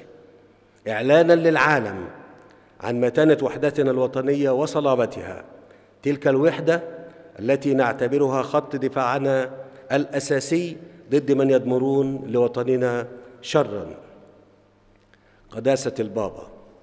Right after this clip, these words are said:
إننا إذ نرحب بكم مجددًا ضيفًا كريمًا على أرض مصر، فإننا نشاطركم عظيم الأمل في مستقبل أفضل يحمل في طياته عهدًا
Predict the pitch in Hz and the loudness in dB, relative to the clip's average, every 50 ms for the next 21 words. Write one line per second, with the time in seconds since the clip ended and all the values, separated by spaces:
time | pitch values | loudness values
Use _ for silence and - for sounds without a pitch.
0 | _ _ _ _ _ _ _ _ _ _ _ _ _ _ _ _ _ _ _ _ | _ _ _ _ _ _ _ _ _ _ _ _ _ _ _ _ _ _ _ _
1 | _ - - 107 123 139 143 135 135 135 135 127 - 120 120 117 131 - - 123 | _ -10 -6 -2 0 2 4 4 2 2 0 -2 -2 -2 -2 -2 -2 -4 -6 -10
2 | 107 110 127 - - 117 110 110 113 110 98 113 107 101 127 123 113 123 123 120 | -10 -10 -10 -10 -12 -14 -10 -6 -6 -4 -4 -4 -4 -2 -2 -2 0 0 -2 -2
3 | 123 123 123 123 - - - - - - - - - 92 110 127 135 135 131 123 | -2 -6 -8 -10 -12 -16 -20 -20 -20 -20 -20 -16 -8 -4 0 0 2 2 0 -2
4 | - 139 123 123 117 - - 107 120 123 110 90 90 87 82 76 - - - - | 0 0 0 0 -2 -4 -6 -4 -4 -4 -4 -6 -8 -12 -14 -14 -18 -20 -20 -20
5 | - - _ _ _ _ - - 117 123 123 120 120 117 120 110 98 101 92 87 | -20 -20 _ _ _ _ -12 -6 -4 -2 0 0 0 0 -2 -4 -4 -8 -10 -10
6 | - - - - - - _ _ _ _ _ _ _ _ _ _ - 107 104 110 | -12 -14 -16 -18 -20 -20 _ _ _ _ _ _ _ _ _ _ -10 -8 -4 -2
7 | 117 131 135 131 127 123 123 117 117 110 - - 117 107 104 - 143 131 120 - | 0 2 2 4 4 2 2 2 0 -2 -2 -4 -6 -6 -4 -2 -2 -2 -2 -4
8 | 120 117 107 92 98 104 104 131 151 147 139 127 123 127 131 135 135 131 131 131 | -4 -4 -4 -6 -8 -6 -2 0 0 2 2 0 0 -2 -2 -2 -2 -2 -4 -4
9 | 131 131 - - - - - - - 127 123 113 110 107 - - 143 123 - - | -8 -12 -14 -18 -20 -20 -16 -8 -4 -2 -2 -2 -2 -4 -4 -4 -4 -4 -4 -6
10 | 113 120 117 117 113 113 113 - 123 113 95 90 95 92 82 73 73 - - - | -6 -6 -4 -4 -4 -6 -6 -4 -6 -6 -6 -8 -14 -14 -16 -16 -20 -20 -20 -20
11 | _ _ _ _ _ _ _ _ _ _ _ _ _ _ _ _ _ _ _ _ | _ _ _ _ _ _ _ _ _ _ _ _ _ _ _ _ _ _ _ _
12 | _ - 151 151 - 156 156 151 147 - 165 151 156 151 143 143 135 135 131 143 | _ -2 0 0 0 0 -2 -2 0 0 0 0 2 2 2 2 2 2 0 0
13 | 165 147 143 139 127 117 131 151 131 139 135 131 143 139 139 139 143 143 139 | -2 -2 0 0 2 2 2 0 0 -2 -2 0 0 2 2 2 0 -2 -2